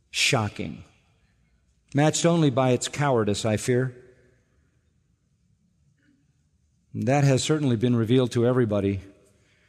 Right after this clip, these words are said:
in the recent response to the death of the Pope and the installation of his successor.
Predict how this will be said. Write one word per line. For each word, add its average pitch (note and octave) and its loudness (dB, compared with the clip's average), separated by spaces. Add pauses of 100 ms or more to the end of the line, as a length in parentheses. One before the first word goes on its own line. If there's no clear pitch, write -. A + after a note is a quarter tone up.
(140)
in A2+ 0
the A2+ 2
recent B2+ 2
response A#2 -2 (160)
to A#2 -6
the G#2+ -4
death A#2 0
of F#2 -4
the F2+ -12
Pope A2+ -2
and G#2 -2
the A2 2
installation A2 -2
of F#2 -4
his F#2+ -6
successor. F2 -12